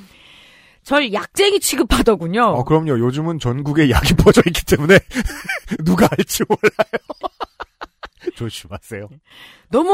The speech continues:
Speaker 1: 억울했습니다. 그 와중에 또 몇 번 그 새는 운동장을 가로질렀고.
Speaker 2: 아, 그래요? 그럼 죽고 있는 건 아니에요?
Speaker 1: 드러나니요?
Speaker 2: 그니까.
Speaker 1: 네, 저는 소리를 질렀지만 미친 사람처럼 저를 바라봤습니다.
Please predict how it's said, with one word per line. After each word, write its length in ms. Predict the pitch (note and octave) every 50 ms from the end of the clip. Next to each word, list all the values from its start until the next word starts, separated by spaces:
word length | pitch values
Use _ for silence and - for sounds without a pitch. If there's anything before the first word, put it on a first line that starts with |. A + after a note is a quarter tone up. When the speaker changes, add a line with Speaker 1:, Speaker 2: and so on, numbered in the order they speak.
| G4
Speaker 1:
억울했습니다. 680 | D#4 B3+ C4 A#3+ B3+ - - F#3+ F3 D3 C#3+ B2+ C3 C#3 _ _ _ _ _ _ _ _ _
그 200 | - - C#4 D4
와중에 640 | C#4 A3 G3 F#3+ G3 G#3+ A3+ D4 D4+ B3 F#3 E3+ - -
또 120 | - E4+
몇 240 | A#3+ G#3 F#3+ - -
번 240 | - C#4 C#4+ C4+ B3
그 240 | - - A#3 A#3+ B3+
새는 400 | - - D4+ C#4+ D#4+ E4+ C#4+ F#3+ -
운동장을 640 | - G3 G3+ G#3+ G#3+ C#4+ D#4 D#4+ D#4+ D4+ D4 C#4+ C4+ B3+
가로질렀고. 680 | - F3+ F3 F#3 G#3+ A3+ G#3+ G#3 F#3+ F3+ E3+ - -
Speaker 2:
아, 60 | C#4+ C#4+ G#3
그래요? 240 | C#3+ B2+ C3 C3+ D3
그럼 200 | C#3 D3+ D3 C3
죽고 200 | - - - E3
있는 140 | E3 D#3 D#3+
건 100 | D3 B2+
아니에요? 380 | G#2 G#2 G#2+ G#2+ G#2+ A#2 C#3 G#3 -
Speaker 1:
드러나니요? 640 | - - F3+ F3+ A3 A#3+ D4 G4+ A4 A4 A4 E4 D#4 B4 D5+ _ _ - - F#3+ F#3+ A3 A3 -
Speaker 2:
그니까. 500 | - B3+ A#3+ A3+ - E3+ D3+ G#2+ E2+ -
Speaker 1:
네, 200 | - D#3 E3 D3+ _ - - -
저는 540 | - A#3 C#4 D#4+ D#4+ D#4 E4 F4 D4+ A3+
소리를 380 | G3+ - F4 F4+ G4 G4+ E4+ E4+
질렀지만 760 | C#4+ - A#3 G3+ A3 B3+ - - A#3 A3 C4+ D4+ C#4 G3+ D3+ C#3
미친 360 | F#3+ A#3 - - F4 F4 E4+
사람처럼 580 | E4 E4+ D#4 D4+ D4 C#4 C#4+ B3 A#3+ C#4+ F4
저를 300 | F#4+ - C4+ C4+ D4+ F4
바라봤습니다. 760 | D#4 E4 E4 E4+ E4 D#4 - - G3+ F#3 E3 D#3 D3 C3+ -